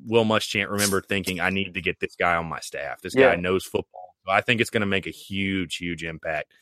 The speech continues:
Speaker 1: in Jake Bentley's game.
Speaker 2: I think they're gonna be, I think they're with, you have Coach Wolf and, um, Warner, I think are gonna be helping, you know, McClendon out a lot when it comes to game planning. But something that, uh, Muschamp said today was that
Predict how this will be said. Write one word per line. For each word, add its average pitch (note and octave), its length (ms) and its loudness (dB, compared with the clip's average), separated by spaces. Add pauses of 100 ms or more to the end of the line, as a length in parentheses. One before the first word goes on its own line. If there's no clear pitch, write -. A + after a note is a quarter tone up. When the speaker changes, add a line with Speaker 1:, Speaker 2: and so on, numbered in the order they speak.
(140)
Speaker 1:
in F2 160 -4
Jake E2+ 240 0
Bentley's D2+ 340 -10
game. C#2+ 220 -16 (560)
Speaker 2:
I B3 120 4
think D4+ 180 4
they're F#3+ 100 6
gonna C#3 160 8
be, B2 320 6
I D#3 100 8
think E3+ 260 2
they're B2+ 220 6
with, A#2+ 320 2
you C3+ 220 0
have C3 300 6 (140)
Coach C3+ 320 6
Wolf B2 420 4
and, A2+ 280 -4
um, A2+ 520 0 (680)
Warner, A#2+ 420 6
I A2+ 80 10
think A#2+ 180 2
are A2+ 80 0
gonna A2+ 140 2
be A2 100 2
helping, A2 600 2 (320)
you A#2 60 -8
know, A2 120 2
McClendon A2+ 440 0
out A2+ 140 10
a G#2+ 40 8
lot A2+ 300 6
when A2+ 80 0
it G#2+ 80 -4
comes A#2 160 -4
to A2 80 -8
game A#2 240 2
planning. A2+ 300 -2
But A#2 200 4 (300)
something D#3+ 440 4
that, C3 260 8 (260)
uh, A#2 400 10 (180)
Muschamp A#2+ 500 0
said B2 160 4
today A#2+ 280 6
was A2+ 240 -2
that A2+ 220 2